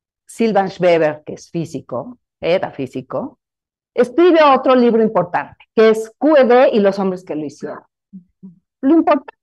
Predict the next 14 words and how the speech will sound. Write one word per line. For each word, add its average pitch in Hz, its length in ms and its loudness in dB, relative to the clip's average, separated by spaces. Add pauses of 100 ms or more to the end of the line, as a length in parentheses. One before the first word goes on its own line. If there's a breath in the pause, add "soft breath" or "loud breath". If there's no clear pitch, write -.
de 370 180 -10
este 294 180 -2
libro 220 540 0 (100)
es 311 220 -2
que 302 280 -4 (1120)
Schweber, 262 540 2
ya 214 400 0 (720)
metido 208 480 2
directamente 226 720 0
en 196 140 -2
un 208 80 -4
problema 190 400 -2
muy 247 180 0
concreto, 196 760 -2